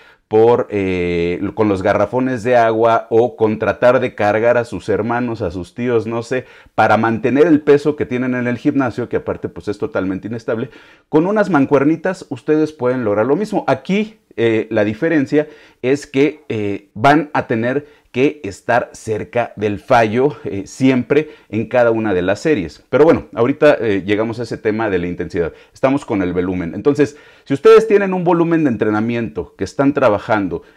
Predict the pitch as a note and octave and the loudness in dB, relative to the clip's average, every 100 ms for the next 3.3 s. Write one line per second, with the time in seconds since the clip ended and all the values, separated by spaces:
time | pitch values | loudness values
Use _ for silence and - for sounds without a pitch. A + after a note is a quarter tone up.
0 | _ G2 G2 B2 C#3+ C3+ B2 - - - | _ -4 0 4 6 4 2 -8 -20 -20
1 | _ G#2+ G2 F#2+ - C3 B2+ A#2+ - F#2 | _ -4 -2 -2 -2 0 0 -2 -4 -6
2 | A2+ A2 A#2+ A#2 G2 G2+ B2 C3+ G2+ - | -2 -2 -4 -4 -4 -4 -4 -4 -6 -4
3 | A#2+ D3+ | -2 -2